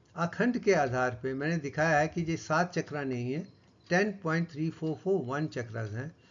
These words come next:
जो एंडोक्राइन ग्लैंड, ऑटोनॉमिक नर्वस सिस्टम के साथ जुड़े हैं,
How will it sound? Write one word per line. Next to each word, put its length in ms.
जो 140
एंडोक्राइन 640
ग्लैंड, 260
ऑटोनॉमिक 480
नर्वस 320
सिस्टम 300
के 140
साथ 200
जुड़े 260
हैं, 260